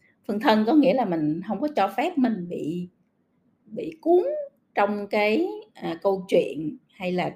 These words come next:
cái cảm xúc đó nữa, mà mình, mình, mình tách mình ra khỏi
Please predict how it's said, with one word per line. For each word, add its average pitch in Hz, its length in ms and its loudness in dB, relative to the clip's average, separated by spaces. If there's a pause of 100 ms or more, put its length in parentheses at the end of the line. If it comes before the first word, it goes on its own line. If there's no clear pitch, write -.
cái 240 260 -4
cảm - 200 -6
xúc 330 200 -8
đó 269 100 -2
nữa, 151 240 -2
mà 214 100 2
mình, 156 280 -4 (760)
mình, 170 340 -10 (200)
mình - 280 -14 (160)
tách - 240 0
mình 214 220 2
ra 185 200 0
khỏi 220 600 -4